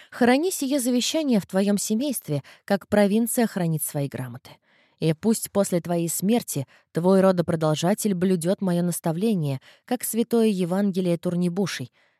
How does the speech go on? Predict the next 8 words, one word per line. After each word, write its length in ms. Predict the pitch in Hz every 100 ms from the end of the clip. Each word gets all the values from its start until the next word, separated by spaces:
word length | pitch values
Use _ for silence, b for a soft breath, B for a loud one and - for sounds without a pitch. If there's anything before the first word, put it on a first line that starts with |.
| -
до 240 | 175 196
тех 300 | 190 202 180
пор, 220 | - 214 214
пока 320 | 165 - 175
сам 320 | - 185 175
Бог 240 | 170 160
не 120 | 151 143
захочет, 580 | 147 - 220 - 131